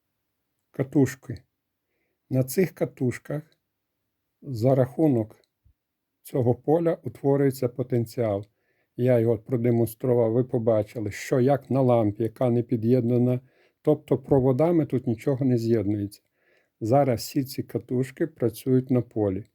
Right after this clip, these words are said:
Наступні мої експерименти будуть пов'язані з тим, що з цього поля, з цих провідничків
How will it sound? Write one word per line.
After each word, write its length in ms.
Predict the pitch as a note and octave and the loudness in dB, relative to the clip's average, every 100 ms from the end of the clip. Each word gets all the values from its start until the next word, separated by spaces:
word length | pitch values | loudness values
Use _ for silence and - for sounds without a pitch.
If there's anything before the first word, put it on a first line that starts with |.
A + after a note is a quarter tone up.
| _ _ _ _ _ _ _ _ _ _ _ _ | _ _ _ _ _ _ _ _ _ _ _ _
Наступні 640 | B2 B2+ C3 - E3+ - C#3+ | 0 2 2 0 0 0 2
мої 300 | C3 C3 C3 | 4 4 2
експерименти 800 | G#2+ - - B2+ B2 A#2 A2 A2+ | -2 -8 -6 0 0 0 -2 -2
будуть 360 | A2+ A2+ A2 | 0 0 -2
пов'язані 640 | - A2+ A#2+ A2 G#2+ A2+ A#2 | -2 0 0 0 -2 -4 -4
з 100 | - | -6
тим, 300 | C3 A2 G2+ | -4 -2 -4
що 280 | - - | -6 -6
з 200 | G#2+ - | -6 -8
цього 540 | - - D3+ C3 B2 - _ _ _ _ _ _ | -4 2 4 4 0 -4 _ _ _ _ _ _
поля, 500 | - A#2+ A2+ A2+ B2 | -2 2 2 2 -2
з 320 | C3 - - - | -6 -14 -12 -4
цих 280 | C#3 - | -4 -4
провідничків 880 | - A2+ A2+ A2 A2+ - - C3 G3 | -4 -4 -2 -2 -4 -6 -2 -2 -2